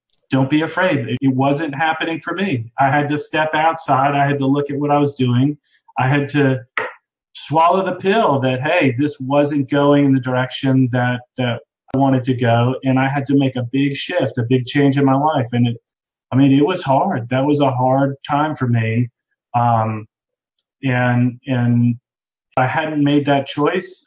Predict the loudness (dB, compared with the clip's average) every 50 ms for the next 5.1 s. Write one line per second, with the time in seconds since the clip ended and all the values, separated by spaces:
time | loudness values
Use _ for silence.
0 | -6 -2 0 0 2 2 0 0 -2 -8 -14 -12 -6 -2 0 2 2 2 2 0
1 | 0 0 0 0 0 -2 -2 0 2 2 2 0 0 -2 -4 -4 -4 -4 -6 -4
2 | -2 0 0 0 -2 -4 -6 -8 -6 -4 -4 -4 -6 -8 -12 -12 -6 -4 -4 -4
3 | -4 -6 -8 -10 -10 -12 -6 -2 -2 0 0 0 -2 -2 -4 -4 -4 -4 -4 -2
4 | -4 -2 -2 0 -2 -2 -4 -6 -10 -10 -6 -4 -4 -4 -2 -2 -2 0 0 -2
5 | -2 -4